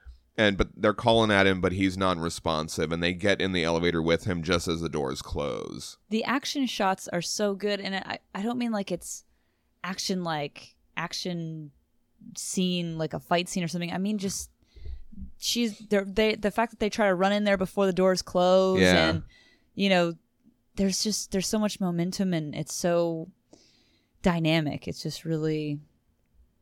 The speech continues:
Speaker 2: it's
Speaker 1: Yeah,
Speaker 2: great.
Speaker 1: and
Speaker 2: It's even simple things.
Speaker 1: Yes.
Speaker 2: It really tells a story. It really keeps it going.
Speaker 1: Well, I really like when the doors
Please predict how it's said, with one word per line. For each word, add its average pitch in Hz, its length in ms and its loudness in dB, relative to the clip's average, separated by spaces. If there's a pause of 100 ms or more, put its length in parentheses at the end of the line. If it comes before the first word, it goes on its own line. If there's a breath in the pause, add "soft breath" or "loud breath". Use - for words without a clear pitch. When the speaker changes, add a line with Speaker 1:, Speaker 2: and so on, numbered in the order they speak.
(300)
Speaker 2:
it's - 80 -2
Speaker 1:
Yeah, 123 240 12
Speaker 2:
great. - 140 8
Speaker 1:
and 117 100 6
Speaker 2:
It's - 200 -2
even 254 360 2
simple 240 600 6
things. 151 540 -4
Speaker 1:
Yes. 117 420 6
Speaker 2:
It - 20 0
really 226 180 6
tells 202 260 2
a 180 60 -6
story. 175 480 2
It 135 100 -6
really 160 200 -2
keeps - 220 -8
it - 60 -10
going. 143 320 -4
Speaker 1:
Well, 131 160 10
I 123 60 12
really 127 220 10
like 107 420 8
when 104 180 4
the 98 80 2
doors 101 320 6